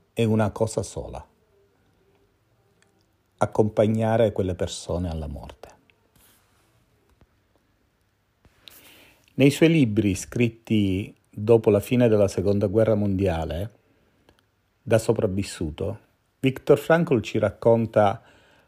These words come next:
una verità importante, che possiamo essere deprivati di tutto, anche della libertà personale,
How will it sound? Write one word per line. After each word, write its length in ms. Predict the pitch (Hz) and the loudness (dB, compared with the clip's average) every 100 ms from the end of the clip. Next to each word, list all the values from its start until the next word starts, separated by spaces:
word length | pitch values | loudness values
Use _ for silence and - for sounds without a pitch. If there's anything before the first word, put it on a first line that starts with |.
| - | -4
una 180 | 117 113 | 0 4
verità 360 | 117 113 131 | 4 4 4
importante, 1000 | 123 110 98 87 - 90 85 76 - 82 _ _ _ _ _ _ _ _ _ _ _ _ _ _ _ _ | 4 2 -4 -6 -4 -4 -4 -12 -14 -14 _ _ _ _ _ _ _ _ _ _ _ _ _ _ _ _
che 560 | - 123 123 117 117 - _ _ | 2 6 6 4 0 -8 _ _
possiamo 540 | - 120 - 139 139 135 | 0 0 4 4 4 4
essere 580 | 147 147 - 127 113 | 2 0 4 6 6
deprivati 1000 | 107 107 113 110 117 113 117 - 120 123 _ _ _ _ | 4 0 0 2 4 4 0 -2 -2 -4 _ _ _ _
di 200 | 110 104 | -6 -6
tutto, 580 | 90 85 _ - 80 92 _ _ _ _ _ _ _ _ _ _ _ _ _ _ _ _ _ _ _ _ _ | -8 -10 _ -12 -12 -16 _ _ _ _ _ _ _ _ _ _ _ _ _ _ _ _ _ _ _ _ _
anche 300 | - 120 135 | 2 4 4
della 200 | 120 104 | 4 6
libertà 420 | 101 95 98 - 101 | 4 2 0 2 2
personale, 760 | 90 - - 87 76 78 76 | 0 -4 -6 -6 -6 -10 -14